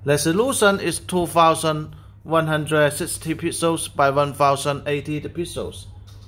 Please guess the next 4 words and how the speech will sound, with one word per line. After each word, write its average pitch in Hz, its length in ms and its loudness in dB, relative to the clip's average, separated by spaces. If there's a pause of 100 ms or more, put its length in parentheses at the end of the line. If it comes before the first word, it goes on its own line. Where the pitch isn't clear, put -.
(600)
Octa-core 123 600 -2
Helio 180 480 4
P 180 280 -2
seventy. 135 840 -4